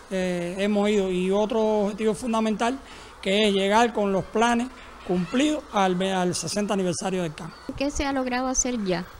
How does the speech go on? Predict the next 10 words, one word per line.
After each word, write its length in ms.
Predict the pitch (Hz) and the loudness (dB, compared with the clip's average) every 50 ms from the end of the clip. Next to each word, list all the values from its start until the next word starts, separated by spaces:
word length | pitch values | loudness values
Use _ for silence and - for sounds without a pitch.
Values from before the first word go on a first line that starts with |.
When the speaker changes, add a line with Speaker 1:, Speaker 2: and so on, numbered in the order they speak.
| - - - - - - - - - - | -10 -4 -4 -4 -4 -6 -12 -12 -8 -2
Speaker 1:
Bueno, 500 | 175 196 220 214 208 196 190 185 180 180 | 2 4 4 4 4 4 2 2 0 0
nosotros 1000 | 180 185 175 - - 214 214 220 226 233 233 226 226 220 220 214 208 208 208 | 0 -2 -2 -2 -2 -2 0 2 4 4 6 6 6 6 6 6 4 4 4
dentro 260 | 208 208 190 - 202 202 | 2 0 0 0 2 2
de 60 | 196 | 4
los 100 | 196 202 | 4 4
objetivos 520 | 190 190 190 180 175 254 269 269 254 226 175 - - - - - - - - | 4 4 2 2 0 0 -2 0 -2 -4 -6 -10 -18 -20 -20 -20 -20 -10 -2
era 800 | 196 196 202 208 208 214 214 214 208 208 202 196 190 180 180 170 | 0 2 4 6 6 6 6 6 6 6 4 4 2 0 -2 -2
recuperar 520 | 147 196 - 208 180 165 190 196 202 202 | -4 -4 -4 -4 -2 -2 0 2 2 2
esta 220 | 208 202 - 233 - | 2 2 2 2 2
granja, 360 | 226 240 240 226 220 226 254 | 2 2 2 2 0 -2 -4